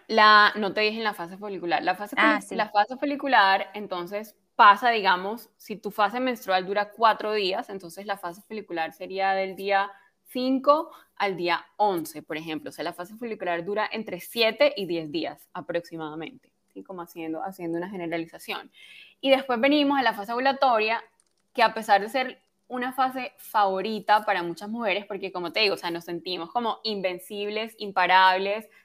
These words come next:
Speaker 1: atractivas, asertivas, o sea, es una, es un, por ejemplo, si estás ovulando,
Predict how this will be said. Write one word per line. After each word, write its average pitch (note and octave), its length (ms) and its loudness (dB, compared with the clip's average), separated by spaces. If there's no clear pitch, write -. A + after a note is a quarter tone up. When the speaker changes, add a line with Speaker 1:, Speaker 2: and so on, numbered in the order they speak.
Speaker 1:
atractivas, G3+ 960 4
asertivas, G#3 880 2
o G#3 60 -10
sea, G3+ 120 -8
es F#3+ 60 -8
una, G3 220 -4
es G3 120 -10
un, G3 100 -12
por A3+ 100 -6
ejemplo, F#3+ 420 -4
si G#3+ 140 -12
estás F#3 260 -2
ovulando, G3 720 0